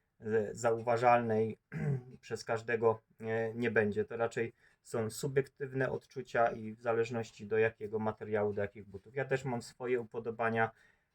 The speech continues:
mam takie dwa impregnaty, które najczęściej używam,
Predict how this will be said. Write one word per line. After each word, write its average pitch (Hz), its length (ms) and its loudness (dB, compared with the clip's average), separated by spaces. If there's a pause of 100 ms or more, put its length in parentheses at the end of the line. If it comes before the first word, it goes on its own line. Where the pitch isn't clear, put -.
mam 113 280 0
takie 107 220 -12
dwa 117 240 0
impregnaty, 113 600 -2
które 110 260 -4 (140)
najczęściej 127 640 0
używam, 113 520 2